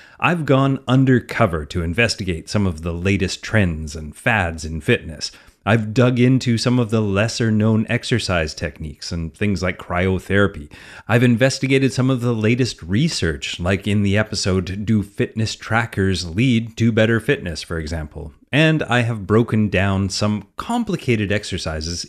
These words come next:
into their basic components, like I did with the eight steps to doing a burpee. And of course,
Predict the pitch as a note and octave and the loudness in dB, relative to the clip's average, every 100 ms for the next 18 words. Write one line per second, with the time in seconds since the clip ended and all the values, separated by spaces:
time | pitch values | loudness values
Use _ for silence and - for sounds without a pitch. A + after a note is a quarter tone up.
0 | - C#3+ C3 A#2+ A2+ G2+ F2+ E2 C#2 - | 0 2 2 0 0 0 -2 -4 -6 -4
1 | D3 G#3 F#3 D#2+ D2 - - D#3 D#3 D3 | -2 0 0 -2 -6 -14 -10 -4 -2 0
2 | C#3 B2 A#2+ - - A2+ - - G#2 - | 0 0 -4 -6 -4 -4 -4 -4 -4 -4
3 | - F#2 F2 D#2+ D#2 D2+ F#2+ - - _ | -6 -4 -4 -6 -4 0 0 -2 -20 _
4 | _ _ _ B2+ E3+ E3 - A#2 A#2 | _ _ _ 2 4 2 2 2 2